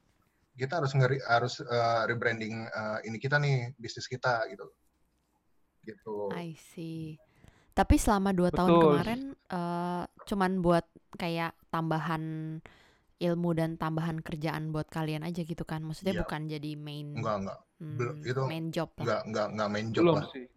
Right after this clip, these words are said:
Speaker 3: belum,
Speaker 1: Enggak,
Speaker 3: belum.
Speaker 1: belum main job.
Speaker 2: I
Speaker 3: Belum,
Speaker 2: see.
Speaker 3: belum jadi
Speaker 2: Oh.
Speaker 3: main job. Mm-mm.
Speaker 1: Betul.
Speaker 3: Ya, karena kita pikir kan kita berdua sama-sama aktif di perusahaan.
Speaker 1: Benar.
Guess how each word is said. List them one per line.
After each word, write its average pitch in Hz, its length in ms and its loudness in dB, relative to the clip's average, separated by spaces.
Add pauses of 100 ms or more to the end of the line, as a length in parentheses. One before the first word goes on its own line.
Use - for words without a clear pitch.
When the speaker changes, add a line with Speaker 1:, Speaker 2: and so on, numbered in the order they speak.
Speaker 3:
belum, 151 240 8
Speaker 1:
Enggak, 135 160 -4
Speaker 3:
belum. 131 140 -2 (100)
Speaker 1:
belum 113 160 0
main 113 160 0
job. 107 200 0 (580)
Speaker 2:
I 147 160 -4
Speaker 3:
Belum, 160 240 8
Speaker 2:
see. - 100 -20
Speaker 3:
belum 151 260 6 (140)
jadi 147 220 4
Speaker 2:
Oh. 151 100 0
Speaker 3:
main 147 160 -4
job. 143 200 2 (120)
Mm-mm. 151 380 -8 (100)
Speaker 1:
Betul. 101 440 -10 (280)
Speaker 3:
Ya, 165 100 4
karena 165 240 6
kita 208 220 4
pikir 196 340 4
kan 226 220 6
kita 208 240 6
berdua 180 260 8
sama-sama 175 720 4
aktif 160 320 2
di 160 160 4
perusahaan. 156 1040 4
Speaker 1:
Benar. 110 340 -2